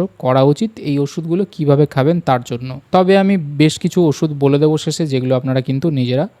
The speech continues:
শুরু করতে পারেন কিছুদিনের জন্য। প্রথম যে ওষুধটির কথা বলবো, সেটা হলো চেলিডোনিয়াম থার্টি অথবা টু হান্ড্রেড potency অথবা মাদার টিংচার। ডান দিকে যে লিভার রিজিয়ন রয়েছে, সেখানে ব্যথা বা যন্ত্রণা থাকতে পারে, পেটে সবসময় একটা ফোলা ফাঁপা ভাব, খিদে ঠিকঠাক নেই, হজমের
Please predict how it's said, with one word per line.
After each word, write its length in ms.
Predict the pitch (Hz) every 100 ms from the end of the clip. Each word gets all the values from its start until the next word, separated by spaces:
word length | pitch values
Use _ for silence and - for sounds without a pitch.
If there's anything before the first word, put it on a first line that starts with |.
| -
শুরু 160 | - 185 180
করতে 220 | 165 - 156
পারেন 180 | 170 220 214
কিছুদিনের 440 | 151 135 131 127 -
জন্য। 160 | 127 131 -
প্রথম 200 | 170 175 214
যে 40 | 208
ওষুধটির 240 | - - 185
কথা 120 | 170
বলবো, 140 | 175 175 165
সেটা 160 | 151 139
হলো 120 | 151 202 -
চেলিডোনিয়াম 600 | 147 135 131 123 135 202 190
থার্টি 320 | 151 139 - 165 151
অথবা 200 | 131 147 170
টু 60 | 143
হান্ড্রেড 240 | 131 123 127
potency 380 | 131 135 139 220 233 - 143
অথবা 240 | 180 185 208
মাদার 200 | 143 131 -
টিংচার। 240 | 123 123 131 - _ 143
ডান 140 | 135 156
দিকে 160 | 170 180 175
যে 80 | 160 156
লিভার 260 | 139 165 185
রিজিয়ন 240 | 185 175 175
রয়েছে, 180 | 170 170 156
সেখানে 300 | 151 151 160 143
ব্যথা 280 | 147 143 165 151
বা 60 | 139
যন্ত্রণা 360 | 135 123 147 151 147
থাকতে 240 | 143 - 143
পারে, 140 | 143 185 -
পেটে 200 | 175 170 185
সবসময় 360 | 185 165 180 170
একটা 140 | - 165 -
ফোলা 260 | 160 151 147
ফাঁপা 260 | - 143 151 143
ভাব, 120 | 139 -
খিদে 260 | - 170 165
ঠিকঠাক 340 | 160 147 - 139 135
নেই, 100 | 131 123
হজমের 360 | 127 143 151